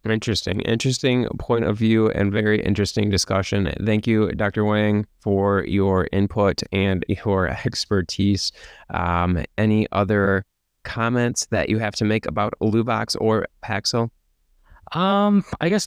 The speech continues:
Speaker 2: overall, these are the two S S R Is that I would be very hesitant to start because of the drug-drug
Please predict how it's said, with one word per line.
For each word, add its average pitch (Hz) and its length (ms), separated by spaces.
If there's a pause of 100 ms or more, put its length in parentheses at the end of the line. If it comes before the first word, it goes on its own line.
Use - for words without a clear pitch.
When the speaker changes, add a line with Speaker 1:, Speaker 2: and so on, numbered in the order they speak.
Speaker 2:
overall, 143 1000 (540)
these 156 220
are 180 100
the 151 100
two 131 320
S 127 140
S 123 140
R 101 360
Is 113 160
that 101 140
I 92 40
would 104 220
be 110 140
very 110 340
hesitant 98 640
to - 120
start 101 640
because 104 520
of 98 380 (400)
the 104 100
drug-drug 104 540